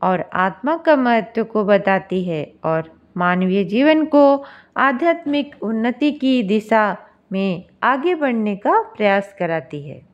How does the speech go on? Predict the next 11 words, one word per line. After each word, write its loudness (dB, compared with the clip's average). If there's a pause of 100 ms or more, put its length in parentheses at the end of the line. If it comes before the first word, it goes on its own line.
(2250)
आशा 0
करती -2
हूँ -2 (360)
इससे 0 (480)
बीएचडीजी 2
वन 2
सेवन 0
फ़ाइव -2
के 2
असाइनमेंट -2
में -2